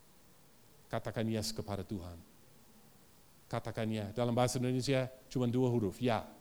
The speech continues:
Amin. Bukan tiga huruf. Iya, karena iya berarti kita ragu. Iya.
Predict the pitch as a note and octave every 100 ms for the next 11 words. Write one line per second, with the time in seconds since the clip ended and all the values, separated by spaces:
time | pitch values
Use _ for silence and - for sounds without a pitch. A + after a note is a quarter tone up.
0 | - G2+ B2 D#3 D#3+ - - - - -
1 | - - - - - D3 E3 D#3+ F#3 E3+
2 | E3+ C3+ - F#3+ E3 A2+ A#2+ - C3+ D3+
3 | G3 E3+ C#3+ C3 C3 B2+ C3+ C3 C3 B2+
4 | - G#3 F3 G2+ G2 F#2+